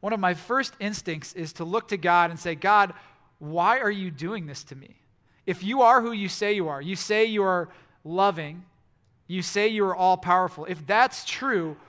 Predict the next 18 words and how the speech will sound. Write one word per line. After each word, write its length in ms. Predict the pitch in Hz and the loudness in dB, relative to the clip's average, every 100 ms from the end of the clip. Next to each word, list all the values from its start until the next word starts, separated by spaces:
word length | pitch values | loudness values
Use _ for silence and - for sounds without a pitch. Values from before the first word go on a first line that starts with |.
| - _ | -20 _
why 520 | 147 156 190 226 240 | -12 2 6 8 6
did 280 | 226 190 156 | 4 -6 -6
you 120 | 190 | -8
not 360 | 175 175 202 - | -4 0 0 -2
stop 400 | - 190 196 190 | -10 -6 -8 -6
this 160 | 170 - | -10 -10
from 160 | 160 | -8
happening? 380 | 156 175 143 127 | -6 -8 -8 -8
Why 220 | 143 185 | 0 0
did 180 | 220 160 | 0 -6
you 140 | 180 | -8
let 360 | 165 160 196 - | -6 0 0 -2
this 220 | 180 160 | -8 -8
thing 480 | - 185 180 143 143 _ _ _ _ _ | -10 -6 -6 -6 -16 _ _ _ _ _
come 160 | - 170 | -10 -6
into 200 | 180 170 | -6 -6
my 160 | 156 147 | -6 -4
life?" 480 | 156 147 - - | -4 -6 -10 -20